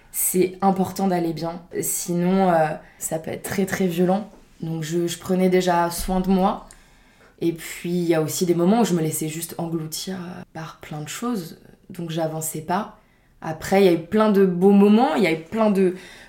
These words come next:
de choses qui se sont passées. J'ai quand même, euh, joué, euh,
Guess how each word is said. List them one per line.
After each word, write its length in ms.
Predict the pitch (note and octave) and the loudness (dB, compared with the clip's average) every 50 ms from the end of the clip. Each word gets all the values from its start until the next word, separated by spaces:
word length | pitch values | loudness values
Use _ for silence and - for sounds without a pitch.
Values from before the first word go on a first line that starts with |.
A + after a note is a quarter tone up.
| - | -4
de 100 | - F#3 | 0 0
choses 240 | F#3 - - A3 G3+ | 0 2 2 0 0
qui 140 | - - F#3 | -2 -4 -6
se 140 | - F#3 E3+ | -4 -4 -6
sont 160 | - - E3+ | -4 -4 -2
passées. 360 | D#3+ F3 F3+ F#3 - C4 B3+ | 0 0 0 0 0 -2 0
J'ai 160 | A3 F#3+ F3+ | 2 2 2
quand 120 | F#3 E3+ E3 | 2 0 -6
même, 160 | D#3+ D#3 D#3 | -4 -4 -6
euh, 440 | D#3 E3+ - F3+ F3 - - - E3 | -6 -8 -8 -8 -8 -8 -6 -8 -8
joué, 440 | D#3 D#3 D#3 D#3+ F3 F3 F3 E3+ | -8 -8 -6 -2 -2 -2 -2 -2
euh, 60 | D#3+ | -4